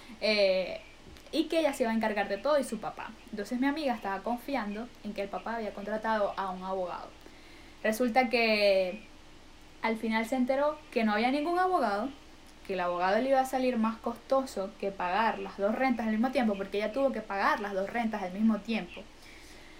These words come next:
Y que esta amiga había conseguido que la zafaran de ese contrato,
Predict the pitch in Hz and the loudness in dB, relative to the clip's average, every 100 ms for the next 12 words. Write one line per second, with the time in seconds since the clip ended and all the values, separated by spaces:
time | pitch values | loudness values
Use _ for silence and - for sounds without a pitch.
0 | - - - - - 330 330 311 339 392 | -20 -20 -20 -14 0 2 8 8 8 6
1 | 370 370 294 285 302 - - - 214 233 | 4 2 4 4 2 -4 -10 2 4 4
2 | 269 - 330 359 294 262 247 226 208 190 | 2 2 2 2 2 4 4 0 0 2
3 | 208 220 - - 220 214 214 220 208 - | 0 -2 -10 -6 -2 0 0 0 0 6
4 | 302 302 277 247 247 277 262 262 208 180 | 8 8 4 2 0 -4 -4 -2 0 -2
5 | - 208 | -2 -4